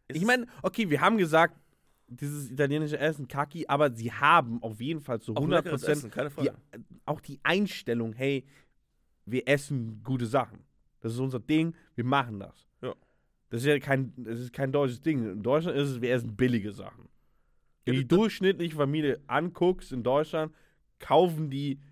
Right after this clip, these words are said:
Speaker 2: nicht, äh, naja,
Speaker 1: Das
Speaker 2: gesundheitsbewusst, sie kaufen preisbewusst.
Speaker 1: Keine
Speaker 2: Immer
Speaker 1: Frage,
Speaker 2: noch.
Speaker 1: keine Frage. Ich bin
Speaker 2: Heutzutage.
Speaker 1: ich bin hundert Prozent bei dir. Die Hörer sollen einfach selbst entscheiden, weißt du?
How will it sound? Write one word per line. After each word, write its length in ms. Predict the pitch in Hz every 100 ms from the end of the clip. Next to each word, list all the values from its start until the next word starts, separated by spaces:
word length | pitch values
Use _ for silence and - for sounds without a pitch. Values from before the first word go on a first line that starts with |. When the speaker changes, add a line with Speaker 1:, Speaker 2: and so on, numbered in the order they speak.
| _ _ -
Speaker 2:
nicht, 640 | 131 151 151 - - - _ _ _ _ -
äh, 340 | 98 120 110 67 - _ _ -
naja, 500 | 120 127 143 135 98 - _ _ _ _ _ _
Speaker 1:
Das 120 | 123
Speaker 2:
gesundheitsbewusst, 1120 | 117 127 214 214 214 208 208 180 196 214 - _ _ _
sie 180 | 131
kaufen 680 | 123 143 165 147 151 156 139 _ _ -
preisbewusst. 840 | 127 131 135 - 101 95 92 -
Speaker 1:
Keine 160 | - 247
Speaker 2:
Immer 180 | 185 156
Speaker 1:
Frage, 100 | 117
Speaker 2:
noch. 100 | 95 -
Speaker 1:
keine 200 | 190 196
Frage. 80 | -
Ich 20 |
bin 60 | 147
Speaker 2:
Heutzutage. 540 | 143 131 113 101 87 -
Speaker 1:
ich 100 | -
bin 120 | 180
hundert 220 | 175 170
Prozent 200 | 170 170
bei 120 | 185 139
dir. 140 | - _ _ _ _ _ _ _ _ _
Die 180 | 123 120
Hörer 160 | 135 151
sollen 140 | 135
einfach 100 | 117
selbst 240 | 101 107
entscheiden, 400 | 104 - 98 92
weißt 140 | 90
du? 100 | 139